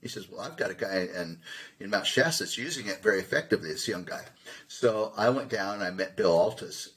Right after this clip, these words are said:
and so I had sort of made this Hal Leonard connection before Kirby s-, I mean, they're sort of siloed there. So it was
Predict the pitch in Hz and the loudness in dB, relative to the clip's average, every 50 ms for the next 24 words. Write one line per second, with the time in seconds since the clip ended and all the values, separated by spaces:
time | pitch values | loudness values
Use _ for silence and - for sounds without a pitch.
0 | _ 98 98 92 90 85 90 90 90 - _ _ _ _ _ _ _ _ _ _ | _ 4 6 6 8 8 6 4 2 0 _ _ _ _ _ _ _ _ _ _
1 | _ _ _ _ _ - - _ - - - 131 117 113 - 104 113 127 143 - | _ _ _ _ _ -20 -20 _ -14 -2 4 6 6 6 6 6 4 4 4 4
2 | - - 185 196 190 143 139 123 110 101 117 - - - 120 113 120 117 107 - | 2 4 4 4 4 4 4 2 4 4 2 -2 0 0 0 0 0 -2 -4 -6
3 | - - 98 95 117 147 147 - - 113 101 95 101 - _ _ _ _ _ _ | -8 -8 -2 0 0 0 0 -2 0 0 0 0 0 -6 _ _ _ _ _ _
4 | _ _ _ _ _ _ _ - 113 110 - - 151 170 190 180 147 - - - | _ _ _ _ _ _ _ 6 6 6 6 4 6 6 8 8 6 4 6 4
5 | 143 120 117 113 - - - - - 107 104 113 113 110 107 104 101 - _ _ | 4 4 4 -2 -4 -6 -8 -8 -8 -10 -8 -6 -6 -6 -6 -6 -10 -14 _ _
6 | _ _ - 107 98 _ - 127 127 - - 185 180 151 131 - - 143 120 123 | _ _ -20 -20 -16 _ -10 -8 -6 4 6 8 8 8 4 2 0 0 2 2
7 | 123 113 107 95 85 82 78 - 87 76 - - - - - - 101 87 - - | 2 2 0 -4 -4 -6 -4 -6 -4 -4 -4 -8 -10 -14 -10 -10 -10 -10 -8 -8
8 | 98 92 - | -10 -10 -10